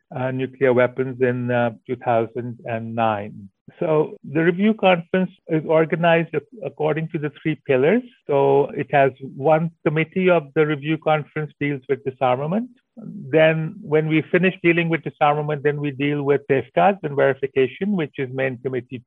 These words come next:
two. Then we have main committee three that deals with peaceful uses and regional issues like the Middle East nuclear weapon free zone. And then in between the five yearly review conferences, we have preparatory meetings. So the year after the review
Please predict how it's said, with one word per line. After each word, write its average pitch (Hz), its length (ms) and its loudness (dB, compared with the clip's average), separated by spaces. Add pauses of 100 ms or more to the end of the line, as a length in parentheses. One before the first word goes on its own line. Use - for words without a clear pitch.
two. 226 260 -2 (160)
Then 147 300 0
we 147 120 0
have 139 200 2
main 139 260 -2
committee 135 520 -4
three 151 220 -4
that 135 280 0
deals 131 320 -6
with 135 220 -4
peaceful 156 420 -8
uses 151 520 -6
and 135 260 -4
regional 127 480 -4
issues 120 440 -4
like 120 300 -4
the 120 60 -12
Middle 113 320 -4
East 117 180 -4 (100)
nuclear 117 300 -12
weapon 113 320 -14 (140)
free 117 160 -16 (100)
zone. 120 320 -20 (140)
And 143 120 -4
then 147 200 0
in 180 280 0
between 170 500 0
the 156 100 2 (100)
five 156 320 2
yearly 156 380 -2
review 139 500 -4
conferences, 180 720 -2 (240)
we 151 220 0
have 165 240 2
preparatory 160 720 4
meetings. 107 440 -6 (160)
So 165 120 -2
the 143 120 2
year 160 520 4
after 170 360 2
the 185 140 4
review 165 360 2